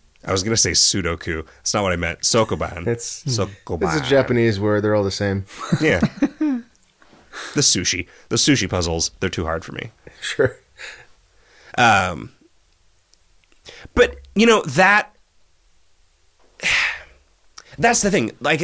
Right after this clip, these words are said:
Speaker 1: I think that the, a lot of the reason why Michael Bro's style is very appealing to me is because it is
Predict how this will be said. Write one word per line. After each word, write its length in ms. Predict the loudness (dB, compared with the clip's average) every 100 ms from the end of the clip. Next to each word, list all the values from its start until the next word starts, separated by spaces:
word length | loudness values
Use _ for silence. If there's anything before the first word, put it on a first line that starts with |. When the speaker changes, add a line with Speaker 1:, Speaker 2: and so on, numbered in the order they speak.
| 0
Speaker 1:
I 60 |
think 180 | 2 2
that 120 | 0
the, 300 | -2 0 0 0
a 160 | 2 4
lot 160 | 4
of 60 | 4
the 60 |
reason 280 | 4 2 2
why 120 | 2 2
Michael 280 | 2 0
Bro's 560 | 0 2 4 2 0 2
style 640 | 2 4 2 2 2 0 -2
is 160 | -4
very 260 | 0 0 0
appealing 460 | -2 -4 -2 -2 -2
to 100 | -2
me 200 | 0 0
is 140 | -2
because 360 | -2 -2 -2 -2
it 120 | -2 -2
is 300 | 0 -2